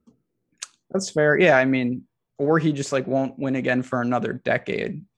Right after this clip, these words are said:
It, it could go that way too. Uh, I don't know. I kinda wanna back him, but I, I just, you're paying a pretty big premium at ninety-eight.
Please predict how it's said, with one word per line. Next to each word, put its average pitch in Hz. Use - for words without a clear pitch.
It, -
it 151
could 127
go 123
that 120
way 120
too. 127
Uh, 131
I 214
don't 247
know. 165
I 165
kinda 190
wanna 254
back 220
him, 247
but 165
I, 143
I 160
just, 185
you're 165
paying 214
a 139
pretty 185
big 123
premium 139
at 113
ninety-eight. 120